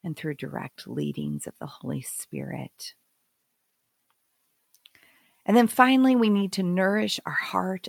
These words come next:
and our mind intentionally. What are you feeding your mind?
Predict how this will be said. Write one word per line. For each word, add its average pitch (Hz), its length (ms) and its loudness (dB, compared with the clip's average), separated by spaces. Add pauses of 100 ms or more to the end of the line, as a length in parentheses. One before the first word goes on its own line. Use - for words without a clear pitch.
and 180 80 -4
our 170 100 -4
mind 151 600 -6
intentionally. - 1040 -6 (760)
What 302 320 0
are 269 160 2
you 247 320 6
feeding 214 680 4
your 170 280 4
mind? - 600 -2